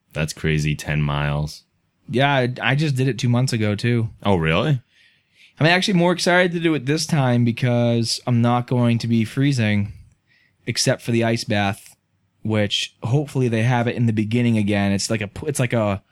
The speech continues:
Speaker 2: bathtub of ice from, like, that wall to that wall.
Speaker 1: You
Speaker 2: You
Speaker 1: gotta crawl through it,
Speaker 2: you
Speaker 1: or?
Speaker 2: jump in there and you go and you get out.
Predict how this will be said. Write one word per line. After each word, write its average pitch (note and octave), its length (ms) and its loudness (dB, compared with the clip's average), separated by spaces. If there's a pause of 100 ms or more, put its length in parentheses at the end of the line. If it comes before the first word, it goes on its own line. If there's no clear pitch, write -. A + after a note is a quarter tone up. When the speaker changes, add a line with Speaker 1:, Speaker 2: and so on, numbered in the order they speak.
(460)
Speaker 2:
bathtub B2+ 640 -4
of G#2+ 160 -6
ice G#2 560 -4
from, G#2 320 -2
like, F#2+ 300 -6 (520)
that B2 200 2
wall B2+ 240 2
to A#2+ 120 -2
that A2 220 0
wall. F#2+ 360 0
Speaker 1:
You G2 60 0
Speaker 2:
You F2 80 2
Speaker 1:
gotta D#2 140 0
crawl D#2 320 0
through E2 260 0
it, F#2+ 60 2
Speaker 2:
you E2 80 2
Speaker 1:
or? D2 80 -2
Speaker 2:
jump C3+ 260 0
in C3 200 0
there A#2+ 440 2
and G#2 160 -2
you G#2 120 0
go F#2+ 600 -2 (720)
and A#2 100 -4
you G2+ 60 -2
get G2 220 -2
out. F#2+ 340 -2